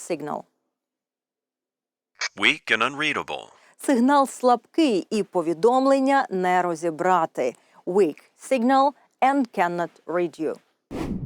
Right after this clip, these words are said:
Speaker 1: Отже, друзі, тепер ви знаєте, як проводити радіочек, перевірку зв'язку і доповідати про потужність сигналу та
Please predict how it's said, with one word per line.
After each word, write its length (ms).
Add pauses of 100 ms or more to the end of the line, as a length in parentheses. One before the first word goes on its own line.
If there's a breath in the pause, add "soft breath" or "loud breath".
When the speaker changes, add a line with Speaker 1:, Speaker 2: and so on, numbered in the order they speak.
(960 loud breath)
Speaker 1:
Отже, 380
друзі, 400
тепер 380
ви 100
знаєте, 560
як 360
проводити 760
радіочек, 840 (340 loud breath)
перевірку 520
зв'язку 640
і 180
доповідати 720
про 200
потужність 720
сигналу 600
та 320